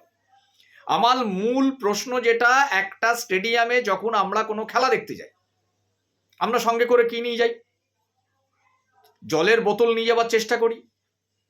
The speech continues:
সেটাও যদি অ্যালাউ না হয়, তাহলে ওখান থেকে জল কিনে নিই পাউচে। খাবার যদি নিয়ে যেতে না পারি, ওখান থেকে খাবার কিনে নিই, সঙ্গে আর কি নিয়ে যাই বলুন? মোবাইল থাকলে মোবাইল।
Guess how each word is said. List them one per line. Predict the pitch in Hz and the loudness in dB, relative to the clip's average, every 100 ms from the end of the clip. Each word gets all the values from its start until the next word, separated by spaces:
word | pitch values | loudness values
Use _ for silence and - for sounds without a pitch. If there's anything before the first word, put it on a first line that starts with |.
| _ _ _ _ _ _ _ _ _ _ - | _ _ _ _ _ _ _ _ _ _ -8
সেটাও | 160 214 220 | 0 2 2
যদি | 233 | 2
অ্যালাউ | 226 226 233 233 | 4 4 4 4
না | 220 | 2
হয়, | 208 233 233 - | 2 0 0 0
তাহলে | 208 | 2
ওখান | 214 214 220 | 2 2 0
থেকে | 233 | 2
জল | 214 220 214 | 2 0 0
কিনে | 240 | -2
নিই | 226 233 - _ _ _ _ _ _ _ _ _ _ | -2 -6 -14 _ _ _ _ _ _ _ _ _ _
পাউচে। | - 214 226 240 240 - _ _ _ _ _ _ _ _ _ _ _ _ _ _ _ - | 0 0 2 2 0 -6 _ _ _ _ _ _ _ _ _ _ _ _ _ _ _ -2
খাবার | 165 226 214 | 2 2 2
যদি | 240 226 | 0 0
নিয়ে | 220 | 0
যেতে | 233 233 | 0 2
না | 226 226 | 2 2
পারি, | 226 226 | 2 2
ওখান | 220 220 | 0 0
থেকে | 226 226 | 0 -2
খাবার | 220 180 226 | 0 0 0
কিনে | 220 226 | -2 -4
নিই, | 226 226 - - - | -6 -12 -20 -20 -6
সঙ্গে | 220 233 226 | -4 0 0
আর | 220 | 0
কি | 208 | -4
নিয়ে | 190 170 | -4 -2
যাই | 160 | -2
বলুন? | 120 98 - _ _ _ _ _ _ _ _ _ - | -4 -10 -16 _ _ _ _ _ _ _ _ _ -4
মোবাইল | 165 226 247 | 2 4 4
থাকলে | 247 254 | 2 0
মোবাইল। | 277 165 90 | 0 0 -2